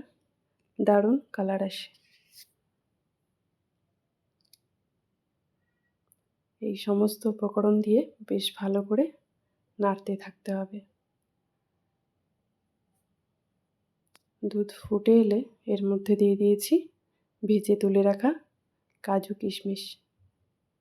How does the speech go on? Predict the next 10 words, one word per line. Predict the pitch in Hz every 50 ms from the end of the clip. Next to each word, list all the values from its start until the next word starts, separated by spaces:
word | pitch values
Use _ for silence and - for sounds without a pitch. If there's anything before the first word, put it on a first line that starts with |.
| _ _ _ _ _ _ _ _ _ _ _ _ _ _ _ _ _ _ _ _ _ _ _ _ _ _ _ _ _ _ _ _ _ _ _ _ _ _ _ _ _ _ _ _ _ _ _ _ _ _ _ _ _ _ _ _ _ _ _ _ _ _ _ _ -
দুধ | 208 - 214 208 208 208 208 -
যাতে | - 208 202 208 214 247 - -
উতলে | - 214 214 - - 226 220 214
না | 208 202 196 196
পড়ে | 202 214 208 214 214
যায় | 214 - 220 247 320 - _ _ _ _ _ _ _ _ _ _ _ _
সেদিকে | - - - 208 196 202 202 190 - 277 330
খেয়াল | 320 - - - 196 196 196 196
রেখে | 208 214 208 - 262 320 - - _ _ _ _ _ _ _ _ _ _ _ _ _ _ _ _ _ _ _ _ - - - - _ _ _ _ _ _
একটু | - 208 - - 214